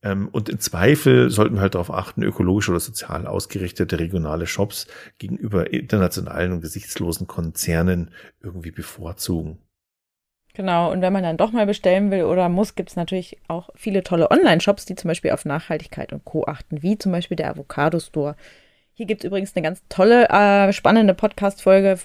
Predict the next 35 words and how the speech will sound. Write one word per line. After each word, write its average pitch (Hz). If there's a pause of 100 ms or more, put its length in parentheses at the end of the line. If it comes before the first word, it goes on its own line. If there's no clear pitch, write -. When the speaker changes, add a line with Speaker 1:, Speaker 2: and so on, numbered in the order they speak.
Speaker 2:
äh, 180
mit 180
Mimi 185
Sewalski 170
vom 180
Am-, 170
Avocado 170
Store. 170
Da 165
haben 185
wir 170
damals 165
mit -
ihr -
gesprochen 190
in 180
der 170
Folge 170
einundsiebzig. 185
Die 170
verlinken 165
wir 156
euch 156
gerne 156
auch 160
in -
unseren 165 (480)
Shownotes, 285
genauso 214
wie 214
die 196
Bestenliste 226
für 220
grüne 233
Online-Stores. 233